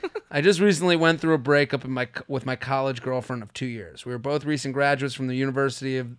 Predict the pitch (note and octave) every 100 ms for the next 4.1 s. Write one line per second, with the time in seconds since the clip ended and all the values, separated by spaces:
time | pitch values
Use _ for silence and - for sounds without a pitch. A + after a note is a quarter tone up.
0 | - C3 B2 B2 B2 - - C3+ C3 C#3
1 | E3+ D#3+ E3 D3+ C#3+ C#3 C#3+ D3+ E3+ F3+
2 | - - - - _ C3+ D3 D3 C3+ -
3 | D#3+ D#3 D#3 D3 C#3+ C3+ - B2 B2 A#2+